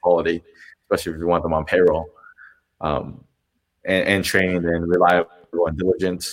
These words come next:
uh, as diligent as our project managers on making sure things are timely. Um, it's, it just makes sense. It's a pay, pay, pay as you go model. You know, you, every time you have a project, bring us in, we'll get it done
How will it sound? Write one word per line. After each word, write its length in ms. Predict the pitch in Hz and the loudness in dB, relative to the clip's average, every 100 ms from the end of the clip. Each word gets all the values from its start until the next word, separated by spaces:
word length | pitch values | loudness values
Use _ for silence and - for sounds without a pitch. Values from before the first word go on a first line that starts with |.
| - - | -12 -4
uh, 180 | 85 85 | -2 -2
as 100 | - | 0
diligent 380 | 90 85 87 | 2 4 2
as 120 | 85 80 | 0 -2
our 80 | |
project 340 | 78 85 85 85 | 0 0 -2 -4
managers 480 | 87 85 90 90 - | -6 -4 -4 -4 -8
on 140 | 71 80 | -8 -6
making 200 | 78 78 | -6 -6
sure 200 | 80 80 | -6 -4
things 180 | 82 | -4
are 80 | 78 | -4
timely. 380 | 78 85 92 95 - - - - _ _ _ _ | -2 -2 0 -4 -8 -20 -20 -20 _ _ _ _
Um, 360 | - - 127 - _ _ _ - | -8 -8 -8 -14 _ _ _ -2
it's, 240 | 95 - | -2 0
it 140 | 101 | 2
just 200 | 104 107 | 4 4
makes 200 | 107 95 | 2 2
sense. 380 | - 87 78 _ _ _ - | 2 -2 -2 _ _ _ -20
It's 160 | - | -6
a 80 | 92 | -4
pay, 240 | 80 - - - - | -4 -8 -8 -8 -6
pay, 200 | - - | -2 -2
pay 200 | - 117 | 2 6
as 120 | 113 101 | 6 6
you 100 | 92 | 4
go 160 | 98 90 | 4 4
model. 420 | 82 80 78 _ _ | 2 0 -4 _ _
You 100 | - | -14
know, 60 | 82 | -10
you, 640 | 82 - 71 - 135 - - _ _ | -10 -12 -16 -18 -18 -20 -20 _ _
every 160 | - 98 | -2 -2
time 200 | 101 92 | 0 -2
you 60 | 92 | 0
have 100 | 90 | 0
a 60 | |
project, 480 | 87 95 92 98 - | 2 0 0 -2 -6
bring 180 | - 87 | -8 -6
us 160 | 90 | -4
in, 220 | 101 92 92 _ _ _ | -2 -4 -6 _ _ _
we'll 100 | - | -2
get 160 | 85 90 | 2 6
it 120 | 87 | 6
done 360 | 90 90 98 | 4 2 0